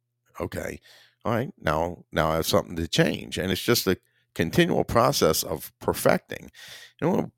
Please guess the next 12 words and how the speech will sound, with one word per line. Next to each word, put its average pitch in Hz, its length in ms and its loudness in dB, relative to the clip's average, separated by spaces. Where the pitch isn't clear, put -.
put - 180 4
this 95 220 4
out 78 220 0
there 69 300 -4
because 90 500 4
many 156 340 4
people 95 360 2
think - 480 -6
that 85 380 0
Messiah 92 760 2
was 95 220 4
perfect - 760 4